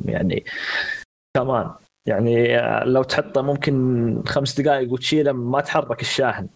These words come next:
يعني البطارية أربعة آلاف و-، وكم، آه،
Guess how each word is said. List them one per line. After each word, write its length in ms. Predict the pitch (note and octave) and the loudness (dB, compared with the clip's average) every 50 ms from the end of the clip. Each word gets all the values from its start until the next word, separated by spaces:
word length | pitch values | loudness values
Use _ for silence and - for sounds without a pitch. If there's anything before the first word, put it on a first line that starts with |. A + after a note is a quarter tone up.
| _ - | _ -4
يعني 220 | A2+ G#2 A2 A#2 | -2 0 0 2
البطارية 540 | A#2 A#2 A2+ B2 C3 - - C#3 C#3+ D3 B2+ | 2 0 0 -2 -2 -2 0 2 4 4 2
أربعة 260 | B2 B2 B2 B2+ A2+ | 2 0 0 0 2
آلاف 320 | B2 C#3 C#3 B2 - - A#2 | 2 2 2 0 0 0 0
و-، 540 | A2+ A2+ G#2+ G#2 G#2 G2 F#2+ F#2 - - - - _ _ _ _ _ - | 2 2 2 2 2 0 0 -2 -2 -4 -8 -10 _ _ _ _ _ -6
وكم، 600 | - G#2+ G2 G#2+ A#2+ - - - C3+ A#2 F#2+ F#2+ | -4 -4 -2 -4 -4 -6 -4 -4 -2 -2 -2 0
آه، 220 | G2+ G2 G2 G2 | 0 2 2 0